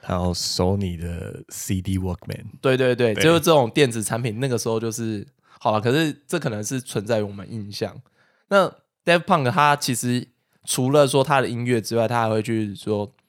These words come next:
Speaker 2: 他们特别就是不以真面目示人，他们通常就是在表演的时候，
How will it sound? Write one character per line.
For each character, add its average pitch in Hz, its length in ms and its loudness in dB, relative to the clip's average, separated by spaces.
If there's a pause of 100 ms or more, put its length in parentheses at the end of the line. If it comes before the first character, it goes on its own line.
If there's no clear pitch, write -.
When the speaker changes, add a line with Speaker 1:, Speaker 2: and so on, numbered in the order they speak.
(120)
Speaker 2:
他 160 80 2
们 180 160 2
特 175 280 4
别 104 440 -2
就 135 160 -4
是 120 400 -2 (420)
不 175 220 -2
以 107 140 -4
真 135 240 2
面 135 240 0
目 113 360 -8 (340)
示 120 340 0
人， - 400 -10 (260)
他 143 140 2
们 147 100 0
通 147 220 0
常 123 180 2
就 123 100 -2
是 123 120 -6
在 123 140 2
表 107 280 -2
演 113 140 -2
的 104 100 -8
时 - 160 -8
候， 107 280 -2